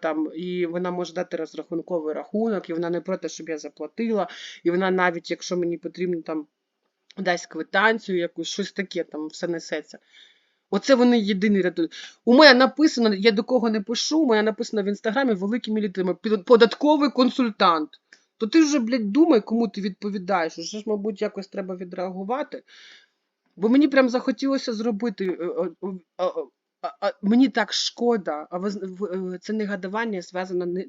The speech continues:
пов'язано не з тим, що у мене там, а, поганий настрій, у мене болить зуб, і я вирішила півсвіту рознести. Ні.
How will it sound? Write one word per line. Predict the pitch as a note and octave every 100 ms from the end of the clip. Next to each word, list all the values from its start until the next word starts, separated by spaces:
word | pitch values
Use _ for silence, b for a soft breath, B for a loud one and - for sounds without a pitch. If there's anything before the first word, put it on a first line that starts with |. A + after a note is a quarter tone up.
| -
пов'язано | F#3 G3+ F#3+ F3
не | F#3
з | -
тим, | A#3 G#3
що | F3+ F3 D#3 - B B B
у | -
мене | F#3 E3+ D#3+
там, | D#3+ D#3 - B B
а, | E3+ D#3+
поганий | - F3 F3 E3+ F3
настрій, | G#3+ C4+ - E3+
у |
мене | E3+ F3
болить | E3 F3 D#3+
зуб, | G#3+ A#3+
і | E3
я | E3
вирішила | F3+ F#3 - E3 D#3+
півсвіту | D3+ F3 D#3 - F#3 E3+
рознести. | E3 E3+ E3 C#3+ - D3
Ні. | F#3 D#3